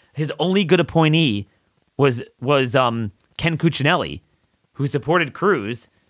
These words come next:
and is now supporting DeSantis. And Trump's out there, "I won't, so I won't allow anyone in my administration who's working for DeSantis." Ironically,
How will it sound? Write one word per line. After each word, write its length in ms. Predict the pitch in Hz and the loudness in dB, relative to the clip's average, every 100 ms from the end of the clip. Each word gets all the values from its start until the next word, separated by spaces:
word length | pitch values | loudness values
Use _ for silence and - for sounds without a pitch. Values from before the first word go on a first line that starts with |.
| _ 135 | _ 0
and 100 | 143 | 2
is 100 | 127 | 2
now 160 | 160 | 2
supporting 420 | 147 143 165 147 | 0 -2 -2 -2
DeSantis. 600 | 120 120 202 151 127 123 - - _ - | -4 -4 -4 -2 -6 -6 -10 -20 _ -6
And 240 | 143 110 | -6 -6
Trump's 320 | - 175 165 | -2 0 2
out 180 | 165 156 | 0 0
there, 220 | 135 110 - _ _ _ | -4 -6 -10 _ _ _
"I 180 | 196 214 | 0 2
won't, 280 | 190 185 147 | 0 -2 0
so 160 | 165 - | -2 0
I 140 | 160 | 0
won't 220 | 196 185 | 2 2
allow 240 | 156 160 151 | 4 2 2
anyone 360 | 220 226 202 | 0 0 0
in 80 | 190 | 0
my 140 | 175 165 | 0 0
administration 720 | 160 165 139 165 165 147 127 | -2 -4 -2 -2 0 0 0
who's 380 | 131 135 117 - - | 0 0 -2 -8 -4
working 320 | 147 165 151 135 | 0 2 0 -4
for 160 | 143 | -6
DeSantis." 640 | 120 120 151 139 107 - - _ - - _ _ 156 | -6 -2 -2 -2 -6 -12 -14 _ -20 -20 _ _ 0
Ironically, 760 | 170 190 269 190 160 143 139 | 2 4 2 0 -2 -2 -4